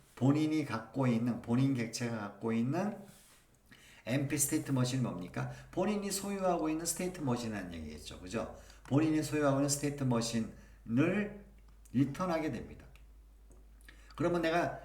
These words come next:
이제 앞으로 뱅크니 뭐 마이너, 저 뭐죠? 홈이니 아니면은 사롱이니 할 것 없이 내가 체인-, 인스큐션 함수에서 체인지 스테이트를 하고 싶다 할 때는 뭘 하면 됩니까? get 에프에스엠을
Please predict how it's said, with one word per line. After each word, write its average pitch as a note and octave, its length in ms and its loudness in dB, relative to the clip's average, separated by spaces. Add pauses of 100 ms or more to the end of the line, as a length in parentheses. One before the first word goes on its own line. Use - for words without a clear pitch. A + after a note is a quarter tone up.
이제 C#3 140 2
앞으로 C3+ 680 0
뱅크니 D#3+ 840 2
뭐 C#3 260 4
마이너, D3+ 680 0 (300)
저 G#2 180 -2
뭐죠? C#3 720 0 (120)
홈이니 E3+ 720 0
아니면은 C#3 600 2
사롱이니 E3 640 0
할 D3 200 -4
것 D3 180 -2
없이 A#2 520 -4 (240)
내가 - 240 2
체인-, F#3 320 -4 (140)
인스큐션 E3 560 0
함수에서 C#3 760 0 (280)
체인지 G3+ 300 -2
스테이트를 F3 400 0
하고 E3+ 100 -4
싶다 C3+ 240 -2
할 C3 140 2
때는 C#3+ 240 0 (200)
뭘 C3 200 4
하면 C3+ 160 0
됩니까? E2+ 440 -8 (360)
get E3 520 2
에프에스엠을 C3+ 1000 0